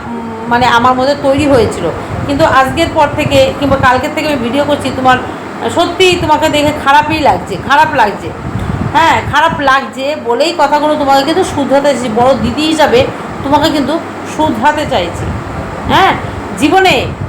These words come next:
বাবা মা ছাড়া কোথাও কেউ, বাবা মা যদি গালও দেয়, বাবা মা যদি মারেও,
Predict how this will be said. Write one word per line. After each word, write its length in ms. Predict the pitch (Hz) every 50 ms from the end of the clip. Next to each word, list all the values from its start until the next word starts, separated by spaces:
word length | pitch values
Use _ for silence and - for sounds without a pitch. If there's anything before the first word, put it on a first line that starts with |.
| - -
বাবা 320 | - - 247 269 302 320 339
মা 120 | 359 359
ছাড়া 340 | 359 359 359 349 302 240 - - - - - - - -
কোথাও 380 | 294 302 - 330 330 339 320 311 -
কেউ, 140 | 330 320 302
বাবা 260 | - 269 254 277 294
মা 100 | 320 320
যদি 220 | 294 320 320 330
গালও 440 | 254 214 240 240 247 285 320 330 349
দেয়, 220 | 330 311 269 233
বাবা 180 | 214 240 247 254 262
মা 80 | 277
যদি 180 | 277 285 285 311 294
মারেও, 600 | 254 233 226 240 254 277 294 330 339 311 247 190